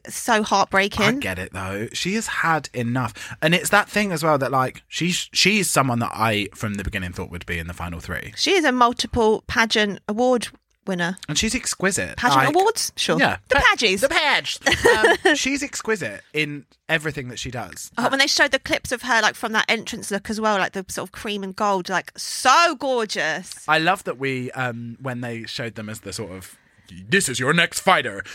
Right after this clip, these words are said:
Speaker 2: that you got to see their entrance look. 'Cause I've forgotten about so many of them. And
Speaker 1: Mm.
Speaker 2: yeah, uh, specifically Akira's, I was like,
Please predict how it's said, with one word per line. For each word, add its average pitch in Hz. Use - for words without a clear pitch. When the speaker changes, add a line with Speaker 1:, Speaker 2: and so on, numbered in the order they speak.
Speaker 2:
that 147
you 143
got -
to 156
see 151
their 135
entrance 143
look. 139
'Cause -
I've 175
forgotten 240
about 139
so 156
many 156
of -
them. 190
And 240
Speaker 1:
Mm. -
Speaker 2:
yeah, 214
uh, -
specifically 156
Akira's, 113
I 95
was 95
like, 95